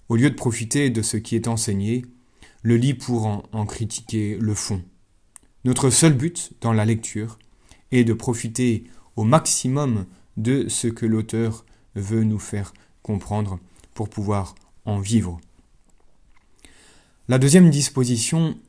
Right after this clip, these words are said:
est le désir sincère de se sanctifier.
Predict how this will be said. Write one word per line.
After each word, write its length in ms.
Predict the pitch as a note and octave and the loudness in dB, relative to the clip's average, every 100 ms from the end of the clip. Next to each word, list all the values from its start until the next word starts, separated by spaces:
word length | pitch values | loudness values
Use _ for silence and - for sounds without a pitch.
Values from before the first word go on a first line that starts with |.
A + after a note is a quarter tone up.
| - | -2
est 80 | B2 | 2
le 120 | C#3 | 4
désir 420 | C3 B2 E3+ E3 | 4 2 2 2
sincère 760 | - D3+ C#3 - A2 F#2+ F2+ - | 0 0 0 0 -2 -4 -6 -10
de 400 | G#2 A2+ A2+ A2+ | -6 -2 -2 -2
se 180 | - A2 | -6 -6
sanctifier. 720 | - B2+ A#2 A2+ F#2+ - F2 | -4 -2 -4 -6 -10 -12 -14